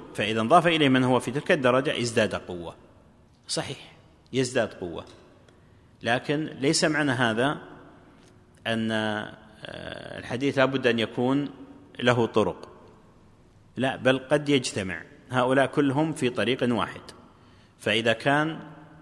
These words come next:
الإمام مالك روى هذا عن نافع ورواه أيضًا عبيد الله العمري وأيوب السختياني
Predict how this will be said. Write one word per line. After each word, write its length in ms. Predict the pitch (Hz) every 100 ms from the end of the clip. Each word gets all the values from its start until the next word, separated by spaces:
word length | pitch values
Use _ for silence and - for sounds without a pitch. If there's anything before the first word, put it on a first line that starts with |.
| -
الإمام 360 | 101 120 135 135
مالك 260 | 135 131 135
روى 200 | 139 127
هذا 220 | 123 110
عن 120 | 107
نافع 420 | 113 101 - 131 - - - - - - - -
ورواه 500 | 110 120 131 131 127
أيضًا 420 | 127 127 135 147 - - -
عبيد 260 | 110 120 123
الله 160 | 127 120
العمري 400 | 104 127 131 123
وأيوب 380 | 113 120 113
السختياني 720 | 101 - - - 87 85 82